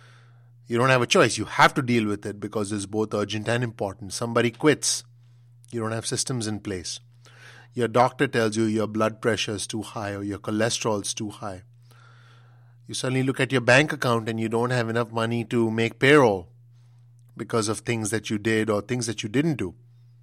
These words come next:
So these are the types of things that, that become urgent and important and that, that tend to prevent you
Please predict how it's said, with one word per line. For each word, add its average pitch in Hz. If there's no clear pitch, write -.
So 139
these 165
are 175
the 147
types 131
of 120
things 127
that, 113
that 113
become 117
urgent 123
and 120
important 107
and 107
that, 98
that 117
tend 110
to 110
prevent 117
you 90